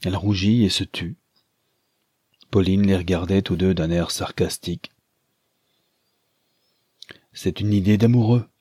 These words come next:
fit la gouvernante en voyant que le silence s'était rétabli. «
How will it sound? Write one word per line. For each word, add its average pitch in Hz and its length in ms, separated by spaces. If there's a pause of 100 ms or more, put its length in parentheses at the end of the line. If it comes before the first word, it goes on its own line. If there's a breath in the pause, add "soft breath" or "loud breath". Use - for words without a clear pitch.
(720)
fit - 180
la 87 80
gouvernante 87 560
en 85 80
voyant 87 320
que - 100
le 87 120
silence 90 420
s'était 92 280
rétabli. « 92 540